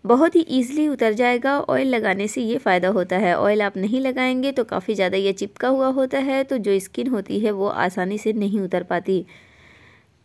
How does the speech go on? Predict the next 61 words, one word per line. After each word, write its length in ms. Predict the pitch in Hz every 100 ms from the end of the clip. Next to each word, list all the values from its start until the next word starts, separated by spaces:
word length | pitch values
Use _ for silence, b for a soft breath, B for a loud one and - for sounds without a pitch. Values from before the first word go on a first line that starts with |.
| _
इसलिए 280 | - 190 190
ऑयल 340 | 190 196 196 185
ज़रूर 280 | 180 185 247
से 140 | 269
लगाएं। 400 | 262 247 254 320
तो 80 | 233
ये 180 | 185 185
देखें 320 | 185 185 269
बहुत 160 | 208 185
ही 60 |
अच्छे 180 | 180 202
से 120 | 185
मैंने 320 | 180 175 196 427 B B B B -
सारी 300 | 202 190 190
स्किन 280 | - 196 202
को 120 | 240
इस 160 | 220 214
तरह 120 | 185
उतार 320 | 180 185 214
लिया 240 | 226 247 247
है 120 | 262
और 120 | 254
जो 180 | 180 185
उसका 480 | - 185 185 - 190
ऊपर 340 | - 220 240 240
का 120 | 196
डंठल 320 | 185 220 294
का 120 | 320 247
हिस्सा 260 | 196 196
होता 260 | 190 185 190
है 100 | 220
उसे 240 | - 202 185
मैंने 240 | 180 185
निकाल 380 | 262 262 180 175
दिया 180 | 170 170
है। 160 | 190 - B B B
तो 60 | 208
अब 120 | 208 190
किसी 280 | 208 196 196
स्पून 280 | - 233 269
की 140 | 277
मदद 280 | 262 262 262
से 180 | - 277
या 180 | 254 202
फिर 160 | 190
चाकू 340 | 180 185 185 240
से 120 | 262
ही 160 | 262 269
आप 220 | 180 185
इस 140 | 190
तरह 160 | - 185
से 160 | 196 196
इसमें 180 | 190
छोटे 240 | 196 294 302
छोटे, 240 | 285 254
छोटे 240 | 247 240 226
छोटे 260 | 240 202
से 100 | 202
कट 240 | 185 202 240
लगा 240 | 233 247
लें, 200 | 247 285